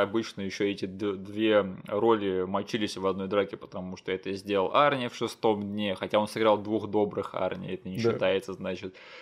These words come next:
Speaker 1: А, Джет Ли сделал то же самое, да, и
Speaker 2: А, да, точно.
Speaker 1: под Папа Роуч там мочил в конце, типа, «I'm Yulo, I'm nobody's bitch», да. А, это, кстати, «Все везде и сразу» Джет Ли, да.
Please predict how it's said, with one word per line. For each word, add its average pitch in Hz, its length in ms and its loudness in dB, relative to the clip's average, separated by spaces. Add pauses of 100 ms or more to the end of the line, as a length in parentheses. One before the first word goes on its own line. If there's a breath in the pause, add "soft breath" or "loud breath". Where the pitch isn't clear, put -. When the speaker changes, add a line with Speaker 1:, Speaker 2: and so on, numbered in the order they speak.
(180 loud breath)
Speaker 1:
А, 95 480 6
Джет 117 340 2
Ли 143 280 6
сделал 120 480 6
то 113 200 4
же 110 140 2
самое, 101 540 2
да, 107 360 6
и 98 80 0
Speaker 2:
А, 127 180 6
да, 117 200 6
точно. 120 500 0
Speaker 1:
под 110 260 2
Папа 113 340 6
Роуч 107 320 4
там 95 120 0
мочил 101 400 -2
в - 80 -12
конце, 92 360 -6
типа, - 400 -4
«I'm 113 260 2
Yulo, 123 480 6 (160)
I'm 101 240 0
nobody's 113 600 4
bitch», 101 420 -8
да. - 340 -4 (500 loud breath)
А, 95 320 6
это, 110 200 4
кстати, 123 560 2
«Все 147 220 4
везде 120 380 2
и 123 80 2
сразу» 120 420 4
Джет 113 320 0
Ли, 120 340 2
да. 123 140 0